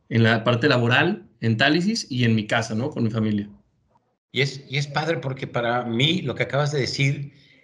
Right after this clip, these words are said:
Speaker 2: es cómo cumplir las expectativas a través de una experiencia extraordinaria que viene a representar el valor percibido de la persona que recibe el servicio.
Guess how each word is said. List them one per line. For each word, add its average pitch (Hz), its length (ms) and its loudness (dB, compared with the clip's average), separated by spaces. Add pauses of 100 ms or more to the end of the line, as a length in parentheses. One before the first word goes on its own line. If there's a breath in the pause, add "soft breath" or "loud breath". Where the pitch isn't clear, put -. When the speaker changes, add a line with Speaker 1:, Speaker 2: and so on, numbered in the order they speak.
(160 soft breath)
Speaker 2:
es - 600 -2 (220)
cómo 190 600 0
cumplir 127 520 2
las 127 200 2
expectativas - 1120 -2 (320 soft breath)
a 95 120 -4
través 117 340 2
de 180 100 2
una 160 120 4
experiencia 123 720 2
extraordinaria 147 1080 0 (420 loud breath)
que 127 160 4
viene 143 280 4
a 160 60 2
representar 131 580 0
el 143 80 2
valor 113 420 0
percibido 120 760 0 (200 loud breath)
de 113 100 2
la 104 160 0
persona 127 540 -4
que 120 100 -4
recibe 110 1040 -4
el 117 140 0
servicio. 127 720 -2